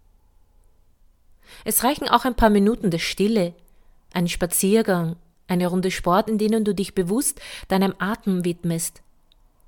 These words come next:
und damit ganz bei dir bist.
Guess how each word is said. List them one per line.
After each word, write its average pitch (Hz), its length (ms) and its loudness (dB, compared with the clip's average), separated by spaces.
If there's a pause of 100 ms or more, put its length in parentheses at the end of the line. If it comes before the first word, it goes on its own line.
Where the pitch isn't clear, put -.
(640)
und 190 180 -2
damit 180 260 -2
ganz 165 300 0
bei 170 120 0
dir 180 200 -2
bist. - 400 -10